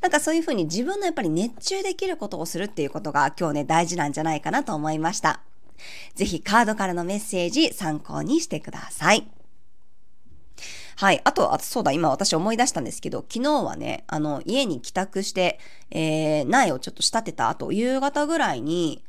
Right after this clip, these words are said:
あの、夫と次男がね、美容院に行ってたんですけど、帰ってきて、そこからね、夫がね、チュロス作りをしてたんですよ。あの、私と夫が一緒に出店するイベントがあって、で、なぜか私、あの、チュロスをね、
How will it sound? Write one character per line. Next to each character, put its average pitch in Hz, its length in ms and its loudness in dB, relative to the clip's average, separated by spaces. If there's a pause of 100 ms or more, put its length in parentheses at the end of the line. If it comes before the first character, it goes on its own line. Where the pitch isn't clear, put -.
(260)
あ 175 160 0
の、 160 400 0
夫 202 440 0
と 202 180 -4
次 208 140 -2
男 151 180 4
が 131 80 0
ね、 143 140 0
美 175 140 0
容 226 120 4
院 143 160 0
に 131 80 -4
行 - 40 -6
っ - 20 -12
て - 80 -10
た 131 100 0
ん 127 60 -4
で 123 60 -8
す - 60 -8
け 151 60 -6
ど、 151 100 -8
帰 233 240 0
っ 151 60 -6
て - 180 -10
き - 120 -12
て、 147 300 -2 (340)
そ - 120 -8
こ 262 120 2
か 339 120 2
ら 339 80 4
ね、 339 120 4
夫 202 220 -2
が 202 100 2
ね、 175 200 0
チ - 140 -2
ュ 262 60 2
ロ 339 80 2
ス 339 200 2
作 349 200 -2
り 160 160 2
を 147 100 -6
し - 80 -4
て 190 100 -2
た 135 140 0
ん 104 80 -4
で 95 80 -8
す - 140 -4
よ。 - 100 -2 (560)
あ 175 160 0
の、 156 380 2
私 285 580 2
と 269 400 2
夫 202 320 -4
が 214 160 4
一 196 80 2
緒 - 140 0
に 185 400 0
出 - 340 -4 (100)
店 240 220 -2
す 254 140 -4
る 214 180 -4
イ 196 80 -2
ベ 208 140 0
ン 214 80 -4
ト 208 120 -4
が 185 120 0
あ 180 40 2
っ - 80 -6
て、 147 380 0
で、 180 100 -2
な 330 140 4
ぜ 339 100 0
か 202 120 4
私、 190 360 2
あ - 40 4
の、 175 120 0
チ - 180 -2
ュ 381 40 2
ロ 381 80 4
ス - 160 -2
を 135 80 0
ね、 147 260 -2